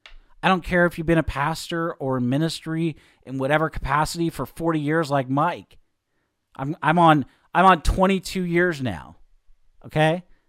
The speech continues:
I, I still have a lot of room to grow. I have a lot of room to grow as a writer, as an author, as a, as, a, as a communicator, as a preacher of God's word.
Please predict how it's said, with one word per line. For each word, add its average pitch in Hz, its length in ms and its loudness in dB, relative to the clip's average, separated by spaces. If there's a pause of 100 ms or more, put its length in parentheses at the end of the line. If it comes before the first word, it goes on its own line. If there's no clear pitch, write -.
(840)
I, 190 300 10
I 196 140 4
still 214 260 2
have 220 160 2
a 233 40 -2
lot 226 680 6
of 160 160 -2
room 156 420 2 (640)
to 170 100 -6
grow. 123 520 2 (540)
I 226 120 10
have 262 100 8
a 240 40 2
lot 233 400 8
of 240 80 4
room 196 180 4
to 180 60 0
grow 156 200 4
as 151 220 0
a 160 40 0
writer, 185 640 4
as 151 160 0
an 147 80 -4 (100)
author, 202 600 2 (500)
as 151 140 0
a, 147 160 0 (100)
as, 139 340 -2 (120)
a, 156 260 2
as 147 140 -2
a - 60 -10
communicator, 190 920 -2 (260)
as 147 200 -4
a 143 100 -2
preacher 202 640 -4
of 156 100 -4
God's 170 340 4
word. 156 460 -2